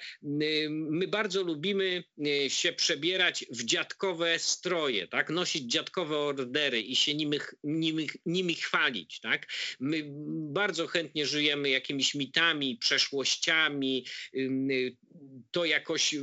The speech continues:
pozwala nam, y, odzyskać, nie wiem, dumę, y, określić własną tożsamość i to wszystko są elementy ważne,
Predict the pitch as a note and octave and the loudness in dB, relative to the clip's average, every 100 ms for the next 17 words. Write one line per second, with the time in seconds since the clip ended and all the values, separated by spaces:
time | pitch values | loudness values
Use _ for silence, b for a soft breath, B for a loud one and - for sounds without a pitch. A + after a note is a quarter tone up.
0 | C3+ - D3+ A#2 D3+ D#3 D3 D3 C#3+ C#3+ | -4 -2 0 0 2 4 4 4 2 2
1 | C#3 C3+ C3 A#2+ A#2 A#2 A#2 A2+ A2+ G#2 | 0 0 2 2 2 0 -2 -4 -6 -4
2 | C3+ - B2 E3 - C3+ - C#3+ A#2+ G#2+ | -2 -2 0 0 2 2 2 2 2 0
3 | G2 F#2+ F3 F#3+ D#3+ C#3 B2+ A#2+ A2+ G#2 | -2 -4 -2 0 2 4 4 2 0 -2
4 | G#2+ A2 G#2+ G#2 G2+ G2 G2 B2+ - C3 | -4 -4 -6 -8 -8 -10 -6 -4 0 2
5 | - B2+ C3+ D#3 F3 D#3 F#3 E3 - F#3 | 2 0 0 0 0 -2 0 0 2 4
6 | E3 E3 - - - - G3 G#3+ - C4 | 2 2 0 0 -4 -2 -2 0 0 0
7 | - A#3 B3+ G#3 G3+ G3+ G3+ G#3 G3+ F3+ | 0 -2 -2 0 0 2 0 0 -2 2
8 | F3+ C#3 A2+ F2 E2 | 2 4 0 -6 -18